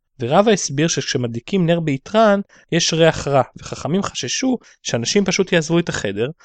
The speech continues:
ויש מצווה להדליק דווקא איפה שאוכלים, וזה יפגע בכבוד השבת. בנוסף, רבא לימד שרחיצת הרגליים והידיים במים חמים לפני שבת זה רשות ולא חובה, לעומתו סובר רב נחמן שזאת מצווה ולא רשות. ראינו שרבי יהודה בר אילאי היה רוחץ לפני שבת,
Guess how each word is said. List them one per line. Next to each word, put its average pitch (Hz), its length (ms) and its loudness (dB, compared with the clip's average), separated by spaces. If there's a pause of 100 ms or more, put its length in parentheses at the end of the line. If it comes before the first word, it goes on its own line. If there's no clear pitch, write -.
(200)
ויש - 200 -4
מצווה 185 320 2
להדליק 156 300 0
דווקא 185 320 2
איפה 160 180 0
שאוכלים, - 500 -2 (180)
וזה 123 160 -4
יפגע 214 260 0
בכבוד 139 280 -2
השבת. 175 480 0 (240)
בנוסף, 202 640 0
רבא 202 240 4
לימד 185 360 2
שרחיצת 156 540 -2
הרגליים 165 380 4
והידיים 151 380 4
במים 151 280 2
חמים 165 320 -2
לפני 156 220 -4
שבת 202 540 0 (120)
זה 131 140 0
רשות 131 320 -2
ולא 135 140 2
חובה, 117 400 0 (220)
לעומתו 120 440 0
סובר 139 300 -4
רב 185 120 -2
נחמן 220 280 -2
שזאת 165 300 -4
מצווה 226 360 0
ולא 135 240 0
רשות. 160 280 -4 (340)
ראינו 175 220 4
שרבי 131 280 2
יהודה 139 200 6
בר 143 160 2
אילאי 127 200 2
היה 143 220 6
רוחץ 139 360 0
לפני 139 220 -2
שבת, 113 500 0